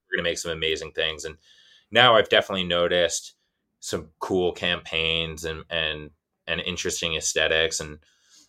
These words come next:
it's good for the sport, pushes things forward. It gets more eyeballs on it, increases participation. So, you know, that's definitely one thing that I've noticed is people,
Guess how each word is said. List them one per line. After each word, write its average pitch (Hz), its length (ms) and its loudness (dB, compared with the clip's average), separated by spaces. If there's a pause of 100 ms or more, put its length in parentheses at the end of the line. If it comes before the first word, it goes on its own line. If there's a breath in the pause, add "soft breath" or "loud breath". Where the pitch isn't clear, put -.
it's - 80 -14
good - 180 4
for 120 80 0
the 101 80 -4
sport, 104 440 4
pushes - 380 -4
things 98 240 -2
forward. 90 300 2
It - 80 -6
gets 90 180 -2
more 85 180 2
eyeballs 87 380 4
on 87 180 0
it, 90 280 -2 (160)
increases 85 460 -8
participation. 85 880 -6
So, 80 380 2 (840 soft breath)
you 95 100 -2
know, 90 140 4
that's 85 260 2
definitely 85 480 0
one 78 200 -6
thing 78 200 -8
that 76 160 -2
I've 76 140 -4
noticed 76 420 -2
is 78 80 -12
people, 80 560 -2